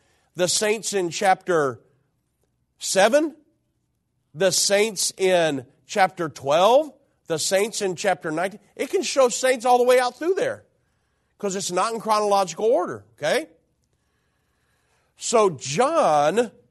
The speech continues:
John four one, John enters the prophetic portion of the book of Revelation.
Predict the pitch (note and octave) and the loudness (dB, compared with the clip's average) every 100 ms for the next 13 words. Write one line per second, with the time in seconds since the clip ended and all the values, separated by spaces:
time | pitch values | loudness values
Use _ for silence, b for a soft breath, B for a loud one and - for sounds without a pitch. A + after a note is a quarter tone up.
0 | _ _ _ _ _ B2 F#3+ G3 G3 C#3 | _ _ _ _ _ 0 4 4 0 -6
1 | G3+ G3+ A3+ B3 A3+ C#3+ D3+ G3 F3+ G#3+ | 0 4 4 4 2 2 0 -2 0 0
2 | C4 G3+ A3 A#3 G3 D#3 G3 - G3 F#3+ | 0 0 -2 -2 -6 -4 -4 -4 -6 -6
3 | - A#3 A#3+ A3+ - F3 C#3+ C#3 D#3 D#3 | -4 -2 0 -2 -6 -4 -2 -2 -6 -6
4 | E3+ b b b D#3 D3+ D3+ E3 C#3+ C#3+ | -8 b b b -8 -6 -6 -6 -4 -4
5 | B2+ A#2+ A2+ - | -4 -8 -10 -16